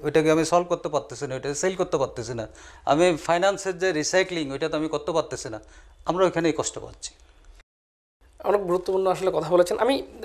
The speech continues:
Speaker 2: আপনাকে, এ, জনাব শওকত আলী, আপনার কাছে আসছি, সেটা হচ্ছে যে সার্ভার ত্রুটি নিয়েও কিন্তু অনেক অভিযোগ রয়েছে, যে প্রায় সময় এ-, এ-, এটা নিয়ে একটা, এ, অভিযোগ আপনাদের আছে। পাশাপাশি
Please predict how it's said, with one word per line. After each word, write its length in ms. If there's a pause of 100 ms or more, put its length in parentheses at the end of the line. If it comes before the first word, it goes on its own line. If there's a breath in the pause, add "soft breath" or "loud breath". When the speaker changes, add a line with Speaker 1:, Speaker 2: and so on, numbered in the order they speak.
(140)
Speaker 2:
আপনাকে, 400
এ, 800
জনাব 180
শওকত 280
আলী, 80
আপনার 200
কাছে 180
আসছি, 240
সেটা 220
হচ্ছে 140
যে 180 (360 soft breath)
সার্ভার 360
ত্রুটি 260
নিয়েও 200
কিন্তু 200
অনেক 180
অভিযোগ 320
রয়েছে, 320 (360)
যে 100
প্রায় 200
সময় 320
এ-, 500
এ-, 200
এটা 160
নিয়ে 180
একটা, 200 (760 soft breath)
এ, 260
অভিযোগ 360
আপনাদের 280
আছে। 220
পাশাপাশি 460